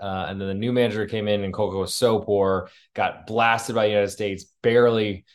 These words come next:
I mean, controlled the possession, but did nothing offensively in their next match. It was a very easy under, uh, in the third place matchup in the, um,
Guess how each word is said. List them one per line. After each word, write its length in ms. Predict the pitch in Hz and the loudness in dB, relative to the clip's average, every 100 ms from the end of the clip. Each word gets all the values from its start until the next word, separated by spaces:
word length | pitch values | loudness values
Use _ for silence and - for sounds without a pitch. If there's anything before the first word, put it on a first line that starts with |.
| _ | _
I 80 | 107 | -6
mean, 320 | 110 101 85 _ | -4 -4 -6 _
controlled 320 | 123 135 135 | -6 2 2
the 20 | 95 | 2
possession, 460 | 110 107 - 101 | 0 0 0 -6
but 100 | 92 | -6
did 160 | 110 95 | -8 -2
nothing 320 | 110 110 107 | -2 0 0
offensively 640 | 95 95 107 - 90 101 | -2 0 -4 -4 -6 -4
in 60 | 95 | -4
their 80 | 92 | -2
next 260 | 95 95 | -4 -4
match. 240 | 104 92 90 | -4 -4 -4
It 60 | |
was 140 | 92 85 | -8 -10
a 60 | 95 _ | -14 _
very 320 | 131 120 110 | 2 2 0
easy 260 | 113 104 101 | -4 -4 -4
under, 520 | 110 107 95 90 - | -4 -2 -2 -2 -6
uh, 280 | 101 92 87 | -4 -2 -2
in 160 | 80 95 | -4 -8
the 300 | 92 90 90 | -6 -8 -6
third 220 | 113 110 | -2 -4
place 300 | - 101 98 | -2 -2 -2
matchup 540 | 95 87 85 90 85 - _ _ _ - | -6 -6 -4 -4 -4 -6 _ _ _ -10
in 560 | 98 92 90 90 90 82 | -8 -6 -6 -8 -12 -10
the, 580 | 95 90 87 85 85 - | -10 -8 -8 -10 -12 -10
um, 680 | 87 85 82 80 76 78 | -6 -4 -4 -6 -10 -18